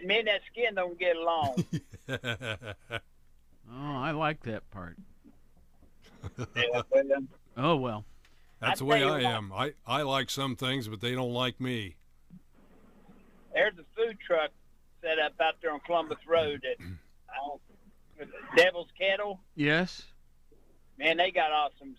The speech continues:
Speaker 1: sandwiches.
Speaker 2: They got
Speaker 1: Not that
Speaker 2: brats
Speaker 1: my
Speaker 2: there?
Speaker 1: oldest son's, not that my oldest son's the chef there, but, uh, no, the food and, and the,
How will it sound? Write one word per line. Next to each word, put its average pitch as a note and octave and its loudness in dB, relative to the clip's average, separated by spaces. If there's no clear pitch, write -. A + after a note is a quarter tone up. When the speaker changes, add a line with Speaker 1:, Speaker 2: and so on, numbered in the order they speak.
Speaker 1:
sandwiches. B2+ -8
Speaker 2:
They C3 0
got C3 2
Speaker 1:
Not C#3 0
that - -
Speaker 2:
brats D#3+ 2
Speaker 1:
my D3 4
Speaker 2:
there? F3 2
Speaker 1:
oldest F#3+ -6
son's, G#3 -6
not G3 2
that G3+ 2
my F3+ 0
oldest F3+ 0
son's F#3+ -2
the C#3+ -20
chef G3 4
there, D3+ 2
but, C3+ 0
uh, B2 0
no, D3 4
the C3+ -6
food G#3 4
and, F3 0
and D#3+ 2
the, D3+ 2